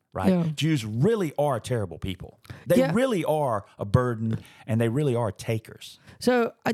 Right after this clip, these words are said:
Speaker 2: think it's very important, even though this episode is about putting Hitler on the couch,
Speaker 1: Yeah.
Speaker 2: to sort of talk very briefly about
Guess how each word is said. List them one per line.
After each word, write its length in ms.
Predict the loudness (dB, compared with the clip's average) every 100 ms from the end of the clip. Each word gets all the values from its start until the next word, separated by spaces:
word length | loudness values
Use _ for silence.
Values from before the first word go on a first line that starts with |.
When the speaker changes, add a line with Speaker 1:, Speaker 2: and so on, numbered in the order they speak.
| -2
Speaker 2:
think 300 | 0 0 -4
it's 200 | -6 -4
very 300 | 0 0 0
important, 420 | -2 -4 -4 -2
even 220 | -2 0
though 100 | -2
this 180 | -2 -2
episode 380 | -4 -6 -2 -2
is 80 | 0
about 220 | 0 -2
putting 180 | -2 -2
Hitler 260 | -2 0 -2
on 80 | -2
the 60 |
couch, 320 | -2 0 0
Speaker 1:
Yeah. 180 | -4 -10 -14 _ _ -2
Speaker 2:
to 420 | 2 4 2 0
sort 240 | 0 -2
of 80 | 0
talk 380 | 0 -2 -4 -12 -12
very 360 | -2 0 2 2
briefly 600 | 0 -2 0 2 2 0
about 640 | 0 2 2 2 2 0